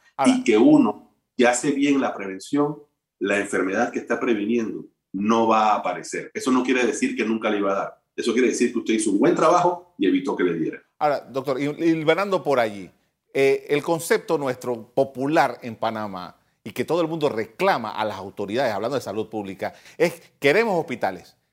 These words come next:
Speaker 1: queremos centros de salud, queremos capsi", lo que sea, todas estas instalaciones de salud. O sea, el concepto de salud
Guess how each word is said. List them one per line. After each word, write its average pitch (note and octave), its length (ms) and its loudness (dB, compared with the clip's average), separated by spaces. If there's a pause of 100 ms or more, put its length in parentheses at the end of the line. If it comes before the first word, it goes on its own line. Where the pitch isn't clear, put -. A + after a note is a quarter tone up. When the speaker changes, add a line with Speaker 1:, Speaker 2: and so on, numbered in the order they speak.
Speaker 1:
queremos F#3 420 2
centros D#3 260 -6
de B2 60 -4
salud, F#2+ 300 -14 (280)
queremos E3 920 -2 (240)
capsi", D#3 500 -4
lo B2+ 140 -2
que D3 120 -6
sea, C#3 280 0
todas G#3 260 0
estas G3+ 120 -2
instalaciones D3+ 480 -2
de C3 60 -8
salud. G#2+ 240 -8
O - 320 -20
sea, E3 100 2 (100)
el E3 120 0
concepto A#3 480 0
de A3 100 0
salud E3+ 320 -2